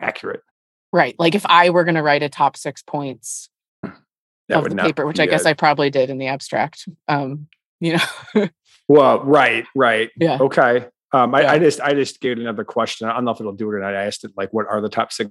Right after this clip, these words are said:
Speaker 1: points?" But then, then I prompted it. I said, "You're a professor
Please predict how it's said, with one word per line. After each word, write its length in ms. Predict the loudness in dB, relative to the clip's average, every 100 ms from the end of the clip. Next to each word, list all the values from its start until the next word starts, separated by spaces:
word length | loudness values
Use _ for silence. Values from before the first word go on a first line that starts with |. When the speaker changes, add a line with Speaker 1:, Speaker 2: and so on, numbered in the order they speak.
| -12
Speaker 1:
points?" 280 | -12 -14 -16 _ _ _ _ 0
But 120 | 2
then, 320 | 4 4 2
then 160 | 2 4
I 120 | 4
prompted 440 | 2 0 0 0 -2
it. 80 | -2
I 100 | -4
said, 400 | -2 -2 -4 -2
"You're 160 | 0
a 40 | 0
professor 600 | -2 -2 -2 -2 -6